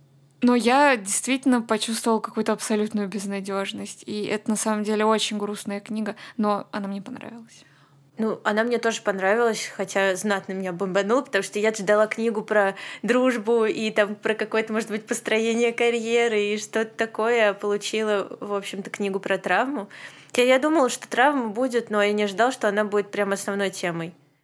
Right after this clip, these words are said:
Speaker 1: Ну, кстати, бывает, что <laughs> когда читаешь какую-то книгу, тебя прям ужасно бомбит всё время, а в финале ты такой: «А, ну тогда понятно».
Speaker 2: Ой, в финале я так материлась просто,
Speaker 1: <laughs>
Speaker 2: когда там всё произошло. Ну, ш-,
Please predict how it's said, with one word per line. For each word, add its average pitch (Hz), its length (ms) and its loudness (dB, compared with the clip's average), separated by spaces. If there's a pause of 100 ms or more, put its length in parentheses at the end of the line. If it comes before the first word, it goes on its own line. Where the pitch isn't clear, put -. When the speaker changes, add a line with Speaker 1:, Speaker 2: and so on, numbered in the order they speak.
(300)
Speaker 1:
Ну, 226 80 -4
кстати, 262 280 2
бывает, 247 460 2
что 214 640 2
<laughs> 302 320 4
когда 226 260 2
читаешь 233 380 0
какую-то 214 260 -6
книгу, 254 280 0
тебя 226 260 0
прям 214 300 0
ужасно 208 540 0
бомбит 202 460 -2
всё - 160 -6
время, 226 400 0 (320)
а 226 100 0
в 226 40 -8
финале 220 500 0
ты 208 120 -10
такой: - 300 -8 (260)
«А, 302 880 2
ну 220 180 -2
тогда 220 300 -2
понятно». 208 580 -6 (160)
Speaker 2:
Ой, 247 200 2
в 240 40 -8
финале 226 420 0
я 208 140 0
так 220 260 -2
материлась 202 800 -2
просто, 202 640 4
Speaker 1:
<laughs> - 40 -10
Speaker 2:
когда 233 340 4
там 240 180 4
всё 247 240 4
произошло. 240 460 2
Ну, 311 120 0
ш-, - 80 -8